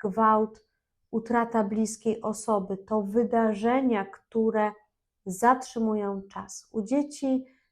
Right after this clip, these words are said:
trauma działa jeszcze mocniej, bo dziecięca psychika jest jak miękka glina. Jeszcze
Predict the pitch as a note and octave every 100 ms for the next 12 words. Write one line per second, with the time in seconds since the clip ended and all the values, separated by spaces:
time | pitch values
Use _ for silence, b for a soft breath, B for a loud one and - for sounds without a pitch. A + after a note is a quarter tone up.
0 | _ _ B3+ B3 B3 A#3 A3 A3 G#3 G3+
1 | G3 - G#3+ G#3+ G#3+ - G3 F#3+ F#3+ G3
2 | - A3+ A3+ A3+ G#3+ - - G#3 - A#3
3 | A#3 G#3+ G#3+ G#3 - G3+ G3+ - - A3+
4 | A3+ A3+ A3+ A3+ G#3+ A3 A3+ G3+ - -
5 | b b b b b - A3+ A#3 A#3 -
6 | A3 A3